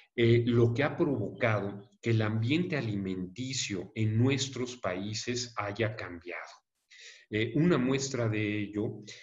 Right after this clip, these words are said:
es el, el hecho de que existe ya una línea de estudio que se conoce con el nombre de Exporting Obesity, es decir, exportando la obesidad en español, eh, eh, una línea que, de investigación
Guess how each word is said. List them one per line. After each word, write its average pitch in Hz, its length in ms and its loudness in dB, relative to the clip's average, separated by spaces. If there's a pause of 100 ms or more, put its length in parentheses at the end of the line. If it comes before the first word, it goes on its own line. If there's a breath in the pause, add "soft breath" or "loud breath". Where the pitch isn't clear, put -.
(140 loud breath)
es 117 460 2
el, 107 320 0
el 110 140 2
hecho 160 300 2
de 98 160 -2
que 98 120 -10
existe 113 880 -4
ya 104 220 0
una 120 260 2
línea 131 420 2
de 98 120 -2
estudio 104 540 -2
que 104 100 -6
se - 200 -4
conoce 110 460 -4
con 101 180 -4
el 92 120 -8
nombre 107 300 -2
de 95 220 -6
Exporting 123 840 -4
Obesity, 104 800 -6 (460 soft breath)
es 95 220 -6
decir, 101 380 -4
exportando 113 760 -4
la 98 120 0
obesidad 90 580 -6
en 95 160 -4
español, 107 640 -4 (500 loud breath)
eh, 190 600 2
eh, 101 480 -6
una 110 200 2
línea 131 480 4
que, 98 440 -2
de 104 60 -12
investigación 104 640 -2